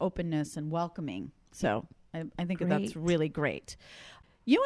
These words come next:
Speaker 1: and I have talked about raising young boys.
Speaker 2: Mm.
Speaker 1: We both have ten-year-old sons growing up in a very loud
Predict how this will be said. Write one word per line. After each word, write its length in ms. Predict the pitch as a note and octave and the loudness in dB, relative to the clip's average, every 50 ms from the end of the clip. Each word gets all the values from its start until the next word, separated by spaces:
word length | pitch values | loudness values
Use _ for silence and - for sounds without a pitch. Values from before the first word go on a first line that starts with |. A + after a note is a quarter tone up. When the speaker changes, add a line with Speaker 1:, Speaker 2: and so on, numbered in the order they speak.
| C5 F#4+ | 6 6
Speaker 1:
and 100 | C#4 A#3+ | 8 8
I 400 | A3+ G#3+ G#3+ G#3 G#3 G3+ F#3+ - - | 8 8 6 6 4 2 0 0 0
have 160 | G#3+ G#3 F#3 | 0 0 0
talked 260 | - A3 G3+ G3 - | 2 0 0 0 0
about 220 | - - G3 F3 - | 0 0 0 2 2
raising 360 | F3+ F3+ F3 E3+ - E3+ F3 | 0 0 0 -2 -2 -2 0
young 200 | E3 D#3 D#3+ D#3 | 0 0 0 0
boys. 680 | C#3 D#3+ E3+ F3+ D#3+ - G1+ G1+ - - - - - - - - _ G3 | 2 4 4 4 4 2 -2 -8 -12 -14 -18 -18 -18 -20 -20 -8 _ -2
Speaker 2:
Mm. 240 | F#3+ F3 E3 E3+ - - - - _ _ - | -2 0 -2 -4 -6 -10 -20 -20 _ _ 2
Speaker 1:
We 140 | - G3 G#3 | 4 4 8
both 260 | D#3+ F#3+ F3+ G3+ - | 8 8 8 8 6
have 220 | - A#3+ G3+ F#3+ - | 4 2 2 2 0
ten-year-old 580 | - G#3+ F3+ F#3 F#3+ F#3+ G3 G3+ G#3+ G#3+ - | -2 -2 0 0 0 2 2 2 0 0 -4
sons 640 | - - E3+ C#3+ C3 C3+ F3 G#3+ A#3+ - - - - - - - - _ _ | -4 -2 -2 0 0 0 -2 -2 -4 -6 -8 -12 -14 -16 -20 -20 -20 _ _
growing 400 | _ - E3 D#3+ D3+ D#3 G3 G#3 | _ 2 4 4 6 4 4 4
up 260 | F3+ D3 D#3 F#3 - - | 4 4 4 4 2 2
in 120 | E3+ D3 | 2 2
a 100 | C3 C3+ | 2 0
very 540 | C#3+ D3+ D3 D3 D#3+ E3 D#3+ E3 E3 E3+ - - - - - - - - _ | 2 2 2 2 2 2 2 0 -2 -4 -6 -12 -20 -20 -20 -20 -20 -12 _
loud 640 | - D#3+ D#3+ D#3+ E3+ F3 F3+ F#3 F#3 F3+ F#3+ F3+ | -2 2 4 6 8 8 8 8 6 4 4 0